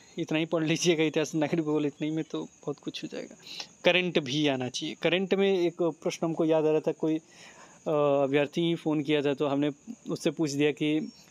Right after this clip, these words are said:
अच्छा, एक प्रश्न बीपीएससी का पूछा हुआ था कि, अ, बिहार दिवस, अ, जो मनाया गया अभी एक सौ ग्यारहवाँ है, तो इसका क्या कहते हैं उसको, स्लोगन वगैरह कुछ कहते हैं ना उसको, शब्द नहीं आ रहा,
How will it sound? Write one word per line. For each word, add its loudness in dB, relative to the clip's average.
अच्छा, 2
एक 4
प्रश्न 0
बीपीएससी 0
का 2
पूछा 0
हुआ 4
था 2
कि, -2
अ, -6
बिहार 2
दिवस, 2
अ, -2
जो 2
मनाया 2
गया 4
अभी -2
एक -2
सौ 2
ग्यारहवाँ 2
है, -4
तो 2
इसका 4
क्या -2
कहते 0
हैं 0
उसको, -8
स्लोगन 2
वगैरह 2
कुछ -6
कहते -2
हैं 0
ना 0
उसको, -8
शब्द 0
नहीं 0
आ -2
रहा, -4